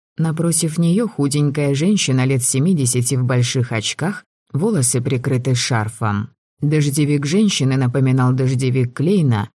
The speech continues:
но этим сходство не ограничивалось. Выражением лица женщина тоже походила на Клейна.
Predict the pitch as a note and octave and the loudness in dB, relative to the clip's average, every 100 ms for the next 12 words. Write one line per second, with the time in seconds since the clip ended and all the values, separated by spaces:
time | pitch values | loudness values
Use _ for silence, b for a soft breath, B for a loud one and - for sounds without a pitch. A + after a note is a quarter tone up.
0 | _ D3 F3 G#3 G3+ F3+ - F3+ - E3 | _ -2 0 0 0 0 -2 -4 -2 -2
1 | E3 E3 E3 D#3+ D#3+ B2+ G#2 - A2 A2 | 0 2 2 0 2 2 0 -2 -2 0
2 | G#2 G2+ - - _ _ C#3 D3 C#3+ D3 | -2 -2 -4 -6 _ _ -4 0 0 0
3 | C#3+ C#3 C#3 C#3 B2 F3+ F3+ C#3 B2+ B2 | 0 2 2 0 0 -2 0 0 2 2
4 | C3 B2 B2+ G3+ E3+ D3 B2 B2+ B2+ B2 | 0 0 0 0 0 -2 -2 0 2 2
5 | B2 B2 A#2+ B2 A2+ A2 G#2+ G#2+ | 2 2 0 0 0 2 0 -2